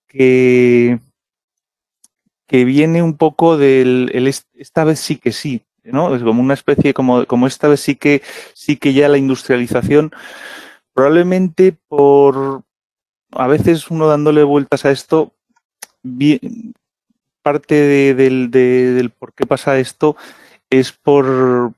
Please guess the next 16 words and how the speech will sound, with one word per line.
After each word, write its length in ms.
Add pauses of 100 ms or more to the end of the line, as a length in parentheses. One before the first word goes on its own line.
(100)
por 220
una, 760
un, 1080
un, 520
un 160
optimismo 720
un, 220
o 80
un 160
excesivo 600
optimismo, 880 (340)
eh, 640 (840)
pensando 420
en 80
que, 340
en, 220